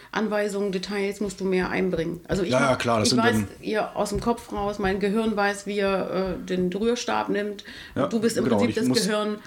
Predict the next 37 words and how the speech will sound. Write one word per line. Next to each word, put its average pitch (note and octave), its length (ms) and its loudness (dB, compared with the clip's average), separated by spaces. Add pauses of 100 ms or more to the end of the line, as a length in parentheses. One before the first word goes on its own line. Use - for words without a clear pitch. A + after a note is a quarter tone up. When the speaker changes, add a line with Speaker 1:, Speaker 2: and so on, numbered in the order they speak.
Speaker 2:
ich A#2 160 0
muss B2 140 2
Speaker 1:
des, G3 80 0
Speaker 2:
dem A#2+ 140 2
dann A2+ 220 4
wirklich A#2+ 320 0
genau A2+ 220 2
Speaker 1:
der A2 80 4
Speaker 2:
diese A2+ 80 2
Speaker 1:
App. - 60 2
Speaker 2:
Verdrahtung G#2 440 0
machen. G2 240 2
Okay, F#2+ 260 0
wenn, A2+ 260 0 (280)
ne, G#2+ 100 0
du G#2+ 140 0
hast - 240 -2 (220)
so A2 100 -4
Speaker 1:
Das, A#3+ 160 2
Speaker 2:
erstmal C3+ 220 2
Speaker 1:
ich, A2+ 80 0
Speaker 2:
gehen, C#3 80 2
Speaker 1:
jetzt C4 100 2
Speaker 2:
gehen C#3+ 140 4
Speaker 1:
weiß - 100 2
Speaker 2:
da, - 60 2
Speaker 1:
ich - 80 0
den D#4 140 0
Speaker 2:
ja. - 60 -4
Speaker 1:
Titel D#4+ 260 0
von B3 180 0
unserem G#3 320 0
Podcast, D#3+ 440 -2
das E3+ 140 0
Gehirn. F#3+ 220 2
Speaker 2:
Jetzt G#3 100 2
kommt's. D#3+ 320 -2